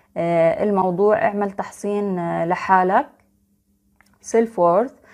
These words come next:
بيقول لك إنه، آه، يعني الفترة الجاي راح تكون فترة أكتر،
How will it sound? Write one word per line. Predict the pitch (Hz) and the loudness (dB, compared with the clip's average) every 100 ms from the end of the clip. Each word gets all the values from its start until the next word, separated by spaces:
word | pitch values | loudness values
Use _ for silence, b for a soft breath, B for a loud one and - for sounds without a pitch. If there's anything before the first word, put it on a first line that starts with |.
| B B B | B B B
بيقول | - 202 220 208 | -2 2 4 4
لك | 202 202 - | 2 -2 -10
إنه، | 196 190 180 180 175 175 - - | -8 -4 -4 -2 -2 -2 -4 -8
آه، | 160 175 170 165 160 160 - - - - - - | -6 -6 -4 -6 -4 -6 -6 -10 -16 -18 -20 -10
يعني | - 175 | -4 -2
الفترة | 175 233 233 190 | 0 -2 -2 -2
الجاي | 190 - 175 160 202 208 214 | -2 -2 -6 -4 0 0 0
راح | 208 208 | -2 -4
تكون | 185 - - 208 202 | -8 -10 -12 -8 -6
فترة | 196 226 226 185 | -4 -6 -2 -2
أكتر، | - - _ 196 208 | -2 -6 _ -6 -6